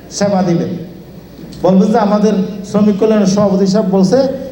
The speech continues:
আপনি অসুস্থ হয়েছেন, আপনাকে, আমাকে হসপিটালে নিতে হবে, চিটাগাং মেডিকেলে নিয়ে যেতে হবে, আমাকে ইসলামী ব্যাংক হসপিটালে নিয়ে যেতে হবে। আমাদের লুৎফর রহমান সাহেব নির্দেশ দিছে,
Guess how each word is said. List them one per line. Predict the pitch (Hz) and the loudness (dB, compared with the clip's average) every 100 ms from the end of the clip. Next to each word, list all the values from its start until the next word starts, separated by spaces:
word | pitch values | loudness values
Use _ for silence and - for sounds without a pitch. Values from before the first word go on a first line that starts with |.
| - | -4
আপনি | 170 180 202 | 0 2 2
অসুস্থ | 190 233 - | 2 0 2
হয়েছেন, | 226 226 254 | 2 2 2
আপনাকে, | 208 190 196 196 | 2 4 4 4
আমাকে | 208 190 190 185 | 2 4 2 2
হসপিটালে | 208 202 196 170 160 | -2 -2 0 2 2
নিতে | 160 139 | 2 0
হবে, | 123 113 - - - | -2 -6 -10 -6 0
চিটাগাং | 175 190 190 | 4 6 6
মেডিকেলে | 190 185 196 | 4 4 4
নিয়ে | 185 160 | 4 4
যেতে | 131 147 | 0 -2
হবে, | 139 117 - - - 147 | -6 -8 -12 -16 -10 -2
আমাকে | 165 185 240 262 233 - - - - - 160 180 | 2 4 4 2 -2 -6 -12 -14 -12 -4 2 2
ইসলামী | - 214 214 | 2 2 2
ব্যাংক | 190 196 | 2 2
হসপিটালে | 190 202 202 202 196 190 | 2 2 2 2 4 4
নিয়ে | 165 | 4
যেতে | 156 151 | 2 4
হবে। | 160 156 - - - | 2 2 -2 -6 -2
আমাদের | 170 202 208 | 2 2 4
লুৎফর | 185 - 233 | 2 2 2
রহমান | 226 226 | 2 2
সাহেব | 233 208 | 2 2
নির্দেশ | 185 175 170 | 2 2 2
দিছে, | 165 165 170 | 2 2 0